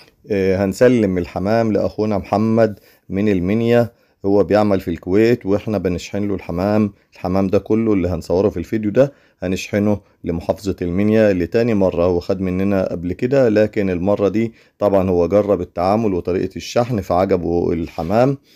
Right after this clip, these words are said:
آه، طلب حمام تاني فهنسلمه الحمام ده. أرجوك اعمل لايك قبل ما نبدأ الفيديو، وهسيب لك في آخر الفيديو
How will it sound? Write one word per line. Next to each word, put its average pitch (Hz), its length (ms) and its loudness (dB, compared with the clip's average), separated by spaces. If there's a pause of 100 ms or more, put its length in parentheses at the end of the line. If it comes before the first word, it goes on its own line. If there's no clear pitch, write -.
(260)
آه، 90 140 -2
طلب 107 340 2
حمام 98 300 -4
تاني 110 460 0 (220)
فهنسلمه 95 800 0
الحمام 85 360 -6
ده. 92 200 -2
أرجوك 92 300 -2
اعمل 101 280 0
لايك 117 260 2
قبل 90 200 -6
ما 87 120 -4
نبدأ 113 280 -4
الفيديو، 139 480 0 (280)
وهسيب 92 480 0
لك 90 220 0
في - 140 -6
آخر 107 420 0
الفيديو 131 540 0